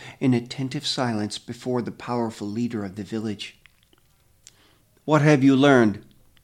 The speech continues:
Kendan begins the litany he has rehearsed nearly every day for summers on end. "I have learned the ways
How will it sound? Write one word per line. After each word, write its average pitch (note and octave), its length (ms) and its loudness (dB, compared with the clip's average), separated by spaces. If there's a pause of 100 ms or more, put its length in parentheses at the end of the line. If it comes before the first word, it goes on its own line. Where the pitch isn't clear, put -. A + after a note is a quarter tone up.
(1300)
Kendan B2 580 0
begins A#2 460 -2
the A2 120 -4
litany A2 460 -4
he G#2+ 220 -6
has A2 200 -6
rehearsed G#2+ 540 -10 (300)
nearly C3+ 500 0
every B2+ 380 -2
day A#2 320 -2
for A#2 160 -10
summers A#2 640 -2
on G2+ 240 -6
end. A2 400 -8 (1600)
"I D3 120 6
have B2+ 260 0
learned D#3 320 4
the D#3+ 100 2
ways C#3 520 0